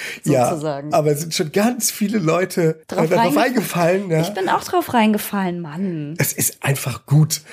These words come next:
Speaker 1: Das fand ich einfach sehr, sehr stark.
Speaker 2: Ach. Also doch kein True Crime, na gut.
Speaker 1: Okay, was nehmen wir mit als Botschaften aus dem Märchen?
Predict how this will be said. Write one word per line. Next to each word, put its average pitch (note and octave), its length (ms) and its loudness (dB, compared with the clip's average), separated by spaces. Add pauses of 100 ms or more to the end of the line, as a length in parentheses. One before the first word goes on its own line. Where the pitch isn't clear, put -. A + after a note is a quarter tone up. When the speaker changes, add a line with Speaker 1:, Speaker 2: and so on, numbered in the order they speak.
(240)
Speaker 1:
Das - 100 -12
fand B2+ 200 0
ich - 120 -10
einfach A2+ 260 -4
sehr, A#2 220 0
sehr A#2+ 140 0
stark. - 440 -4 (340)
Speaker 2:
Ach. - 720 -10 (880)
Also A3 220 2
doch E3+ 180 0
kein E3 200 -2
True D#3+ 180 -6
Crime, D3+ 300 -4
na E3+ 100 -2
gut. D3 340 -14 (480)
Speaker 1:
Okay, - 220 0
was A#2+ 140 0
nehmen C3 160 4
wir B2+ 100 4
mit F3+ 440 2
als - 280 0
Botschaften A#2 840 -2
aus A#2 220 -2
dem A2+ 160 -2
Märchen? G#2 500 -6